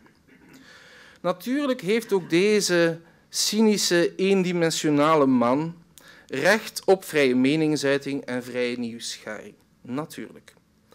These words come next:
Maar ik ben het eens met Naïma Tahir dat dit soort journalistiek, als we het al zo mogen noemen, het politieke bestel perverteert. Het probleem is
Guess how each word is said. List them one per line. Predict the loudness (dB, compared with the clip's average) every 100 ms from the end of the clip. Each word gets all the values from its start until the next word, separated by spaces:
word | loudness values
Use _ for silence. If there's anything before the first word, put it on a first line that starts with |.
| -20 -20 -20 -20 _ _ _ _ -10
Maar | -2 0
ik | 0 2
ben | 2
het | 2 0
eens | 2 2 2 -2
met | -2
Naïma | 0 0 0
Tahir | -2 -6 -4 -4 -4 -6 -10 -20 _ _ _ -2
dat | -2 0
dit | 0 0
soort | -2 -2 -2 -6
journalistiek, | -4 -4 -4 -6 -8 -10 -12 -16 _ _ _ _ _ _ -12
als | -10 -8
we |
het | -8
al | -8 -6
zo | -6
mogen | -4 -4 -4 -2
noemen, | 0 2 0 -2 -6 -16 -20 -20 -14
het | -8 -8 -4
politieke | -2 0 -2 -6 -10 -8
bestel | -6 -4 -2 0 0
perverteert. | -2 -2 0 0 0 -2 -2 -8 -10 -14 -20 _ _ _ _ _ _ _ _ _ _ _ -20 -20 -20 -18 -12
Het | -6
probleem | 0 2 2 0 0 0
is | -2 0 -4 -8